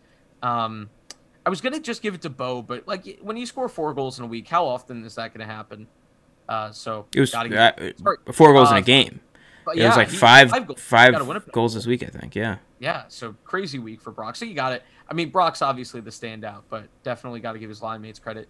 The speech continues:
Speaker 2: Mm-hmm.
Speaker 1: Uh, for the worst of the week, I, uh, I mean, yeah, it's
Speaker 2: Mayfield?
Speaker 1: Nah, I,
Speaker 2: <laughs>
Speaker 1: we're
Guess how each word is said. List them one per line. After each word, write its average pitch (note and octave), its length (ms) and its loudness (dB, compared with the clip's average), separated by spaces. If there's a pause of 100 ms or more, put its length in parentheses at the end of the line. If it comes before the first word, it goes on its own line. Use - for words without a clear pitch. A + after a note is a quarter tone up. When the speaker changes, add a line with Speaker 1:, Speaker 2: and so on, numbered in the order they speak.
(240)
Speaker 2:
Mm-hmm. A2 200 -2
Speaker 1:
Uh, C3 300 2
for D3 260 -4
the C3+ 180 -6
worst G3 380 -6
of D#3+ 100 -6
the C3 80 -6
week, A2+ 320 -14 (460)
I, C3 140 -10
uh, B2+ 380 -2 (1300)
I B2+ 100 -10
mean, A#2 100 -12
yeah, G#2+ 240 -16
it's - 100 -18
Speaker 2:
Mayfield? E3 1000 4 (840)
Speaker 1:
Nah, E3 300 4
I, F3+ 540 10
Speaker 2:
<laughs> F3+ 40 -14
Speaker 1:
we're G#3+ 280 -2